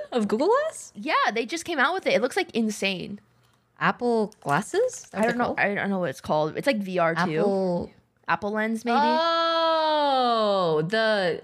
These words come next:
Speaker 1: oh my God, the chonky looking ones.
Speaker 2: Yeah. I don't really understand it fully.
Speaker 1: They look like, um,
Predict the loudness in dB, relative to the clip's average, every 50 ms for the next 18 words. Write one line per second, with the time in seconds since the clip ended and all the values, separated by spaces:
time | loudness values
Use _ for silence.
0 | -4 -2 0 0 0 0 2 2 2 2 2 2 0 -2 -2 0 0 0 0 0
1 | 0 0 0 0 -2 -4 -6 -6 -6 -8 -10 -10 -10 -8 -4 -2 0 0 2 2
2 | 2 2 2 2 2 2 2 2 0 -2 -6 -8 -12 -14 -18 _ _ _ _ _
3 | _ _ _ _ _ _ _ _ _ _ _ _ _ _ _ _ _ _ _ _
4 | _ _ _ _ _ _ _ _ -2 0 0 0 0 0 0 0 0 -2 -4 -6
5 | -6 -6 -6 -6 -6 -6 -6 -4 -4 -2 -4 -4 -6 -8 _ -20 -8 -4 -4 -2
6 | -2 -2 -4 -6 -8 -12 _ _ _ _ _ _ _ _ _ _ _ _ _ _
7 | _ _ _ _ _ _ _ _ _ _ _ _ _ -4 0 2 2 0 0 0
8 | 0 0 0 -2 -2 -2 0 2 2 2 2 2 0 0 -2 -2 -2 -2 -4 -6
9 | -8